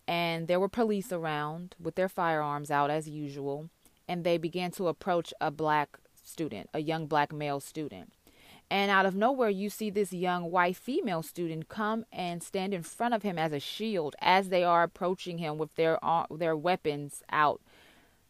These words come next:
And I thought that, wow, you see, that's how we want to see you pull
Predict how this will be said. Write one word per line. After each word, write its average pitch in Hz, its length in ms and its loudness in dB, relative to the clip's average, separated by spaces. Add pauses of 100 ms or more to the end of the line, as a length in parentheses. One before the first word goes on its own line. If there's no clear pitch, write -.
(580)
And 220 160 2
I 285 80 2
thought 277 300 4
that, 202 340 6 (300)
wow, 180 580 0 (440)
you 226 100 -4
see, 277 360 -6 (100)
that's 214 580 2
how 285 140 6
we 269 140 2
want 247 260 2
to 233 60 0
see 240 200 -4
you 220 180 -4
pull 214 340 0